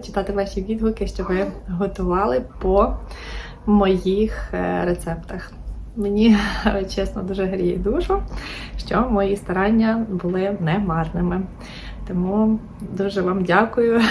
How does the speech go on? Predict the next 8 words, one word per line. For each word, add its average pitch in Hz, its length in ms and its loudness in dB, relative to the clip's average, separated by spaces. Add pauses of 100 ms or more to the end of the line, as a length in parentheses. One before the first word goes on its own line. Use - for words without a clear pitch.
<laughs> - 220 -6
за 196 80 2
такий 202 360 -2
фідбек. 175 600 -6 (680)
Е, 196 200 2
кухню 190 360 -4
обов'язково 185 520 0
вам 190 300 -2